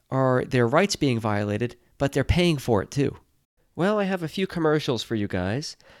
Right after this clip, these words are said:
I'm an affiliate marketer for several different companies, which I do recommend if you're interested in such products. And you have my word that I'm only gonna promote stuff that I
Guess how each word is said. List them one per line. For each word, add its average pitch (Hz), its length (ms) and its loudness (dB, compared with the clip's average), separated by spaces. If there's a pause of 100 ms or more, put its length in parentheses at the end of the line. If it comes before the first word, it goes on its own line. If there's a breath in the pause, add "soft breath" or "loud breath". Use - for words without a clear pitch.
(300 soft breath)
I'm 190 120 -4
an 226 100 0
affiliate 196 380 2
marketer 175 460 0
for 135 340 0
several 151 360 -2
different 143 300 -2
companies, 135 560 -4
which 120 340 -4
I 117 120 -4
do 190 280 -4
recommend 117 720 -2
if 117 140 -8
you're 117 100 -4
interested 135 580 -6
in 101 60 -10
such - 300 -10
products. 98 600 -6 (560 soft breath)
And 196 340 -2
you 196 140 -4
have 190 260 0
my 165 260 0
word 131 480 -2
that 107 200 -4
I'm 147 320 -4
only 147 300 -2
gonna 135 260 -2
promote 110 420 -4
stuff 104 320 -4
that 104 140 -4
I 107 160 -4